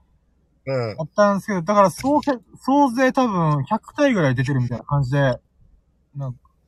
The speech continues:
Speaker 2: か描かれてましたね。
Speaker 1: えー、あ、出てるんだね、やっぱりね。
Speaker 2: うーん。
Speaker 1: うーん。
Speaker 2: いや、これもあれなんですよ。アニメ化されたりとか、あの、ジョジョが一億部行ったりとかして、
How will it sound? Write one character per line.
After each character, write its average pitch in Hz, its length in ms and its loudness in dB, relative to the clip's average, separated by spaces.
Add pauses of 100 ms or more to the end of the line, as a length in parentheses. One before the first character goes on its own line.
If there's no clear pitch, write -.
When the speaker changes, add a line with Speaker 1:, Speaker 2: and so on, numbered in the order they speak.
Speaker 2:
か 135 220 -6
描 165 140 0
か 190 100 2
れ 170 40 -2
て 175 60 -2
ま 131 80 0
し - 40 -6
た 98 100 -10
ね。 85 100 -14 (1040)
Speaker 1:
え 113 40 -6
ー、 131 540 -4
あ、 123 120 -2
出 139 100 2
て 202 160 0
る 190 160 -2
ん 117 80 -2
だ 110 100 0
ね、 107 120 -2
や 98 60 -4
っ - 40 -14
ぱ 104 80 -6
り 98 140 -6
ね。 107 180 -6 (320)
Speaker 2:
う 139 60 -8
ー - 20 -4
ん。 151 600 -4
Speaker 1:
う 107 60 -10 (1000)
ー 113 40 -16
ん。 113 560 -10 (400)
Speaker 2:
い 196 40 -4
や、 185 80 0
こ 247 140 0
れ 285 100 4
も 285 160 6
あ 220 60 8
れ 233 60 2
な 214 140 2
ん 175 40 0
で - 20 -4
す - 80 -4
よ。 107 180 -4
ア 151 100 -2
ニ 190 120 2
メ 202 120 0
化 202 120 0
さ 208 100 0
れ 196 60 0
た 196 60 4
り 180 60 -2
と 170 80 -2
か、 147 280 4 (720)
あ 143 100 -6
の、 143 100 0
ジ 156 60 -2
ョ 202 60 -2
ジ 202 60 -4
ョ 175 40 -2
が 143 80 0
一 139 220 -4
億 175 180 -2
部 165 60 -2
行 180 60 -2
っ 156 60 -8
た 180 60 -2
り 170 80 -2
と 160 80 -6
か 143 100 -4
し 131 60 -8
て、 214 320 -2